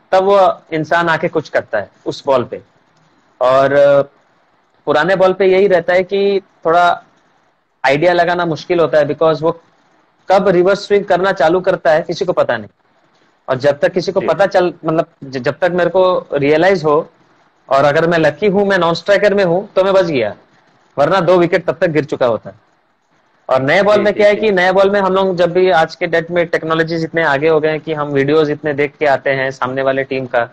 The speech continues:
Speaker 1: कि ये bowler आया है, ये bowler का क्या है, कि ये conventionally क्या करता है ना, आउट स्विंग करता है, तो चलो ठीक है, नया ball में ये आउट स्विंग ही करेगा,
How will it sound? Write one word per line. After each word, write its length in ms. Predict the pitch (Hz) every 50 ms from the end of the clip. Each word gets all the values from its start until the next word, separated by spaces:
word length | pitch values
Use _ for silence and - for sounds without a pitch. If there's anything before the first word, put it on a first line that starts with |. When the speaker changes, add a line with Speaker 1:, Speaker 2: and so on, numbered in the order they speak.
| _ _ _ _ _ _ _ _ -
Speaker 1:
कि 160 | 139 139 147
ये 200 | 143 143 131 - _ -
bowler 320 | 123 131 135 143 143 143
आया 280 | 143 135 135 135 139 139
है, 400 | 139 139 151 156 156 151 147 139
ये 100 | 139 135
bowler 300 | 123 131 131 131 135 131
का 200 | 131 - 139 135
क्या 260 | - _ - 147 139
है, 200 | 139 135 120 117
कि 120 | 107 123 127
ये 80 | 123
conventionally 640 | 123 127 123 127 131 131 127 - - 143 139 143 135
क्या 160 | 143 139 135
करता 320 | 135 143 131 - - 147
है 60 | 165
ना, 80 | 185 185
आउट 160 | 151 - 135
स्विंग 200 | - - 151 139
करता 220 | 143 131 131 - 147
है, 60 | 139
तो 120 | - 156
चलो 240 | 143 - 151 156 170
ठीक 180 | 170 180 180 -
है, 80 | 214
नया 180 | 190 175 175 170
ball 160 | 165 170 170
में 120 | 175 190
ये 60 | 202 226
आउट 200 | 214 190 185 185
स्विंग 200 | - 185 185 240
ही 60 | 240
करेगा, 300 | 226 165 127 110 101